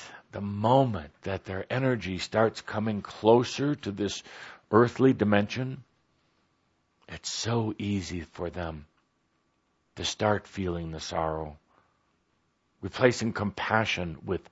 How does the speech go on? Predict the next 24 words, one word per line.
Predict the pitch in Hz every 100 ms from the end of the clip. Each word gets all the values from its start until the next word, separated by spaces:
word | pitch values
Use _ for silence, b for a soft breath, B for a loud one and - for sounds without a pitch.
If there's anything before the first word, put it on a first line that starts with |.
| _
sorrow. | - - 98 - 90 82 78 _ _ _ _ _ _ _ _ _ _
But | -
does | 101
that | 127 151 87
really | 117 135 117
do | 85 113 135 143
a | 92
human | 120 127 120
good? | 143
How | 113 147 170
would | 135
you | 113 131
like | 135 147 107
it | 90 B B B B B
if | 104 -
your | 127 147
guardian | 101 120 117 104 95
angels | 95 90 90 85
had | 95 73
just | - 110 -
felt | 98 -
sorry | 107 107 95
for | - 78
you? | 76